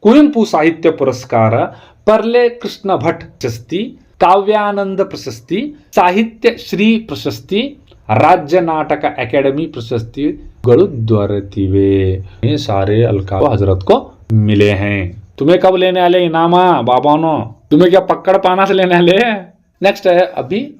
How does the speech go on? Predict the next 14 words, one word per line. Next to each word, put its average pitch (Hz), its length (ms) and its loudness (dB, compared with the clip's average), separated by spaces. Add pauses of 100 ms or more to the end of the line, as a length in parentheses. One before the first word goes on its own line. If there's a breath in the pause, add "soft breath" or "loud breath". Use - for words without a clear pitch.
(100)
ವಹಿ 180 480 0 (120)
ಬಸವರಾಜ 120 760 2
ಸಾದರ, 101 800 0
ಅವನು 104 240 -4
ಸಬರದ, 170 540 2 (140)
ಇನ್ನು 139 180 -8
ಸಾದರ. 139 500 0 (280 soft breath)
ಇವರು 277 220 6
ಹತ್ತೊಂಬತ್ 220 420 2
ನೂರ 202 100 2 (200)
ಐವತ್ತೈದರಲ್ಲಿ 113 1300 -2
ಧಾರವಾಡ 120 600 2
ಜಿಲ್ಲೆಯ 110 420 -2 (160)
ಕುಂದಗೋಳ, 143 640 2